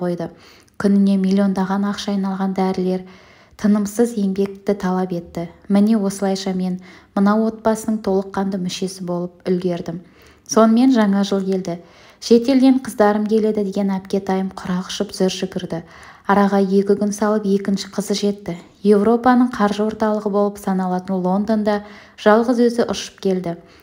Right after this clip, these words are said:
Ал үлкен қызы жұмыс бабымен Америкаға кетіпті. Осылайша Эльмира атты қызымен таныстым. Бұл мына Сәкеңнің екінші қызы.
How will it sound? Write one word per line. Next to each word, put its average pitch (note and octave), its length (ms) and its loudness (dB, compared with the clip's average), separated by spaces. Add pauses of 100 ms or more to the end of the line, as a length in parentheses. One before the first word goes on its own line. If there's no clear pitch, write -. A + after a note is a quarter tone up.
(140)
Ал F#3+ 220 4
үлкен G#3+ 420 2
қызы A3+ 240 2
жұмыс G3 320 -4
бабымен G3+ 480 0
Америкаға F#3 640 -4
кетіпті. F3 560 -10 (400)
Осылайша G3+ 680 2 (220)
Эльмира A3+ 460 4
атты A#3+ 240 -4
қызымен F#3+ 400 -2
таныстым. F#3 540 -4 (420)
Бұл A#3+ 160 6
мына A3 320 6
Сәкеңнің G3+ 560 0
екінші F3+ 480 -4
қызы. F3 320 -8